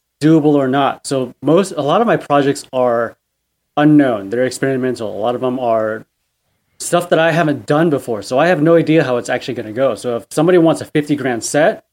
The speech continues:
that's gonna make me a little hesitant because that's gonna lock me down for who knows how long. Um, and that makes it a little bit scary for me business-wise because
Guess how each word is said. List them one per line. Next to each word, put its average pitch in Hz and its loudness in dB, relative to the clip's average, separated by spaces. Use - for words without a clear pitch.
that's 147 0
gonna 160 2
make 147 4
me 139 0
a 139 0
little 131 -2
hesitant 143 -2
because 120 -6
that's 147 0
gonna 143 -2
lock 123 0
me 127 -4
down 131 -2
for 110 -6
who 123 -6
knows 135 0
how 113 -8
long. 95 -10
Um, 113 -6
and 131 -4
that 147 2
makes 147 2
it 135 -2
a 123 -2
little 151 2
bit 156 -2
scary 139 0
for 127 -10
me 123 -6
business-wise 139 -2
because 123 -6